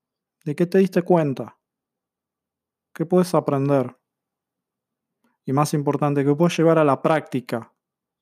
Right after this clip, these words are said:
de esto? Porque saber sin hacer es no saber. Porque el saber requiere ser manifestado. Entonces, si tú sabes cosas, pero no las aplicas,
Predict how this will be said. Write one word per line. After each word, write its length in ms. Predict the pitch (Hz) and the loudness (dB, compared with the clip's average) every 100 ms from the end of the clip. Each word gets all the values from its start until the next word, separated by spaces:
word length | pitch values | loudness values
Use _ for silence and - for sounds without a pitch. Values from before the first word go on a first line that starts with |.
| _ _ _ | _ _ _
de 160 | 123 120 | -12 -12
esto? 440 | - _ 110 - _ _ _ _ _ _ _ _ _ _ _ - - - - _ _ - | -14 _ -18 -18 _ _ _ _ _ _ _ _ _ _ _ -20 -20 -20 -20 _ _ -4
Porque 320 | 139 131 143 | -4 -2 -2
saber 640 | - 147 170 208 208 - _ _ _ _ _ _ _ _ _ _ _ | 0 2 4 4 2 -4 _ _ _ _ _ _ _ _ _ _ _
sin 320 | - - 170 160 | -16 -2 0 2
hacer 580 | 143 - 156 131 143 _ _ _ _ _ _ _ _ _ - | 0 0 0 0 -4 _ _ _ _ _ _ _ _ _ -6
es 180 | 139 | -4
no 160 | 147 127 | -2 -4
saber. 600 | - 139 139 131 123 - _ _ _ _ _ - - - | -2 0 0 0 -4 -16 _ _ _ _ _ -20 -20 -8
Porque 240 | - 160 180 | -2 2 2
el 60 | |
saber 300 | 170 170 202 | 2 4 4
requiere 540 | 208 185 180 202 214 190 | 4 0 2 4 6 4
ser 280 | - 196 190 | 4 2 4
manifestado. 1040 | 185 175 165 143 - 185 151 123 117 _ _ _ _ _ _ _ _ _ _ _ - - _ - | 4 4 0 -4 0 2 2 0 -4 _ _ _ _ _ _ _ _ _ _ _ -20 -20 _ -4
Entonces, 440 | 160 190 180 190 | 0 2 2 2
si 140 | 190 180 | 2 0
tú 160 | 247 | 0
sabes 460 | - 262 262 208 175 | 0 2 4 4 2
cosas, 600 | - 214 - 151 147 - | 4 4 4 2 0 -2
pero 240 | - 147 | -2 0
no 120 | 165 254 | 2 2
las 180 | 214 | 2
aplicas, 840 | 156 - 196 180 143 135 139 - | 0 2 2 2 0 0 -4 -16